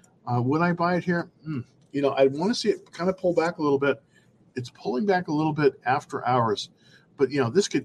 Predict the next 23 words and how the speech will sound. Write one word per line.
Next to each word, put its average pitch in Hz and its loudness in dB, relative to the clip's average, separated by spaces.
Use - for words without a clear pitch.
easily, 165 0
easily, 143 0
uh, 120 -2
if 135 2
this 151 -8
regains 156 -2
its 123 -4
strength, - -2
you 135 -4
know, 127 2
we 143 0
could 135 -6
see 135 0
this 123 0
up 123 -4
to - -20
three 120 -4
hundred, 113 -4
I 101 -10
think, 113 -6
very, 113 -6
very 101 -10
easily - -10